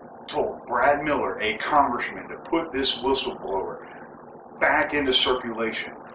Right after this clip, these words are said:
to put her back under the same supervisor she was reporting.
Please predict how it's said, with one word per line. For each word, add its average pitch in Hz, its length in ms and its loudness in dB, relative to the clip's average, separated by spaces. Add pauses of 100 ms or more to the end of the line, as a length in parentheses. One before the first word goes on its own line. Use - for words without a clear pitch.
(140)
to - 100 -2
put - 400 -2
her 135 460 4
back 113 420 2 (420)
under 156 460 6 (220)
the 110 120 -8
same 156 460 4
supervisor - 1040 0 (220)
she 151 440 4
was 127 240 4
reporting. 123 640 2